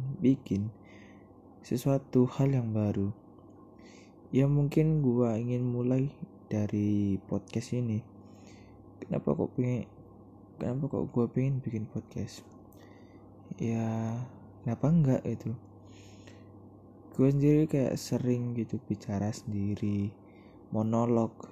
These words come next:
ya kan? Bicara dengan diri sendiri daripada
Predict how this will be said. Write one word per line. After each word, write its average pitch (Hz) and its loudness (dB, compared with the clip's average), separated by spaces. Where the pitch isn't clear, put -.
ya 92 -2
kan? 110 -4
Bicara 120 0
dengan 117 -2
diri 113 0
sendiri 107 -2
daripada 110 2